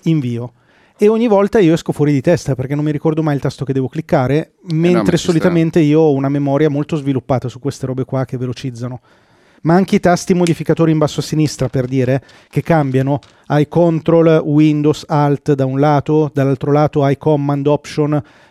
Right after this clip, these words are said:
Speaker 1: e non ricordo più che
Speaker 2: Control.
Speaker 1: altri tasti, Control,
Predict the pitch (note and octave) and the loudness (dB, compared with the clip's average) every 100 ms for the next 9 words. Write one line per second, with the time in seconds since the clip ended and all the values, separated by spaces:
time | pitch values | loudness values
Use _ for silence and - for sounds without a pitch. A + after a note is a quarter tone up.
0 | - D3+ C#3 B2+ C3 B2+ D3 C3+ - C#3+ | -4 0 0 -2 -4 -4 -4 -4 -4 -2
1 | C3+ B2+ - C3+ C#3 - C#3 - D#3 C#3 | 0 0 -2 -2 -4 -4 -8 -2 -2 0
2 | C#3+ D3 | 0 0